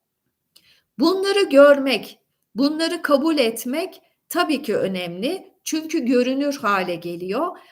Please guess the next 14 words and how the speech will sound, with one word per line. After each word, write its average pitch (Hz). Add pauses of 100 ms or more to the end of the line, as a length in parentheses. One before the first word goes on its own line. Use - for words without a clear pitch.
(120)
Ama 233
sadece 349
görmek 269
ve 285
kabul 277
etmek 277 (340)
noktası 277
yeterli 254
gelmeyebiliyor. 214 (280)
O 359
zaman 226
da 330 (280)
frekansları 285
bulup 262